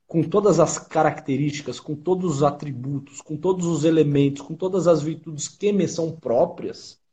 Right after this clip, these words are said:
ou então qualquer tentativa de me tornar,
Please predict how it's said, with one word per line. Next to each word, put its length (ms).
ou 140
então 260
qualquer 580
tentativa 880
de 40
me 140
tornar, 680